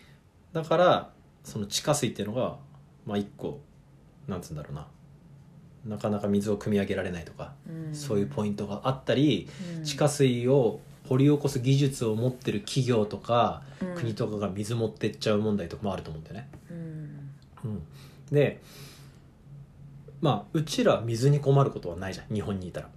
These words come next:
Speaker 2: ないね。
Speaker 1: で、そういう国いっぱいあるんだけど、
Speaker 2: うん。
Speaker 1: 多分水に困ってる人たちの方が実は多い。
Speaker 2: うん。
Speaker 1: あの、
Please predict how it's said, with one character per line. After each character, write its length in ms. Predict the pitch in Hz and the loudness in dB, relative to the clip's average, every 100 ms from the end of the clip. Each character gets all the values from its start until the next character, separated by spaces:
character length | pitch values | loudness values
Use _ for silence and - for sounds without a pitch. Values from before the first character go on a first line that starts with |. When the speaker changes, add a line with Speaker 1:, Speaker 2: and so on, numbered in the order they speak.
| - | -14
Speaker 2:
な 160 | 151 151 | -10 -8
い 140 | 147 | -8
ね。 140 | 139 | -2
Speaker 1:
で、 60 | 143 | 2
そ 100 | 143 | 4
う 40 | 160 | 4
い 20 | |
う 40 | |
国 340 | 165 160 151 - | 4 4 2 0
い 60 | 135 | -4
っ 40 | |
ぱ 160 | - 139 | 4 6
い 0 | |
あ 20 | |
る 60 | 117 | 6
ん 20 | |
だ 60 | - | 0
け 80 | |
ど、 240 | 110 92 - 165 | -2 -4 -6 -14
Speaker 2:
う 40 | |
ん。 180 | 160 156 | -12 -2
Speaker 1:
多 140 | 180 | 2
分 200 | 147 104 | 2 2
水 240 | 127 139 170 | 2 4 2
に 100 | 165 | 2
困 260 | - 147 | 2 4
っ 140 | 156 - | 2 0
て 140 | 131 | 0
る 40 | |
人 200 | 113 - | 0 -2
た 100 | 120 | -2
ち 140 | 107 120 | -2 -2
の 120 | 117 | -2
方 240 | 113 147 | 0 2
が 300 | 139 185 110 - - - | 2 2 0 -8 -20 -16
実 320 | - 120 - | -8 -4 -2
は 120 | 104 - - | -2 -4 -2
多 200 | 104 98 | 0 0
い。 200 | 87 82 - - | -2 -10 -16 -14
Speaker 2:
う 60 | 170 | -10
ん。 480 | 170 165 151 139 - | -8 -8 -8 -10 -8
Speaker 1:
あ 80 | 101 | -4
の、 320 | 101 95 90 | -4 -4 -8